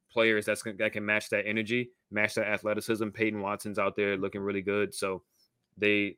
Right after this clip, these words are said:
they need a good game from Moody, Kuminga, T J D. They're kinda, they're young horses to go out there and, and put together some type of, uh, performance to, 'cause those old guys are definitely feeling that,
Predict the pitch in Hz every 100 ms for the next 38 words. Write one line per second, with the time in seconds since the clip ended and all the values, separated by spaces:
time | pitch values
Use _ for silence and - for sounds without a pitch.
0 | - 107 107 110 101 95 104 95 101 101
1 | 98 101 95 101 101 98 98 98 98 95
2 | 90 107 95 95 92 98 90 92 98 95
3 | 92 101 101 98 92 101 - 92 - -
4 | _ _ _ _ _ 101 104 101 98 98
5 | 98 95 92 98 90 101 98 95 95 92
6 | 104 95 101 92 95 92 90 _ _ 95
7 | 87 95 - 107 101 95 98 92 - _
8 | _ 98 101 104 110 113 113 107 104 95
9 | 110 123 110 - 123 107 104 95